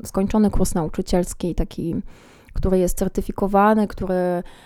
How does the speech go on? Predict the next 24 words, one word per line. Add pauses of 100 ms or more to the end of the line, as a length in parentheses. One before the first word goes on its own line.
(140)
jest
tam
wpisany
do,
wiesz,
ym,
bo
to
jest,
nazywa
się
instruktor
rekre-,
re-, (100)
rekreacji
ruchowej (340)
o
specjalizacji
hatha
yoga
i
tak
dalej. (880)
E,